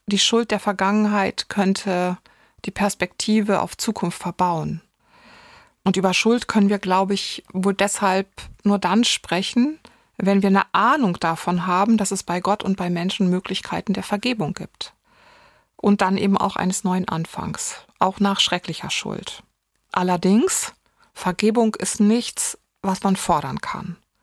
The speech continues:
Es ist etwas, worum man bitten kann. Ob Menschen vergeben können, das liegt in ihrer Hand. Fordern kann man das überhaupt nicht.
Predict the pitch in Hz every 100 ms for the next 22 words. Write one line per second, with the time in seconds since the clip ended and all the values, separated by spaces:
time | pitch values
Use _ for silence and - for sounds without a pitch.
0 | _ _ _ _ _ 202 180 185 - -
1 | 180 - 175 175 175 180 - 185 - -
2 | 156 _ _ _ _ _ _ _ - -
3 | - 196 - 185 214 285 262 - 240 208
4 | 214 214 226 196 208 208 - - 180 -
5 | 196 190 - - - - 214 185 190 220
6 | 226 240 247 - 170 180 190 - 175 180
7 | 175 - 196 185 180 - 202 330 -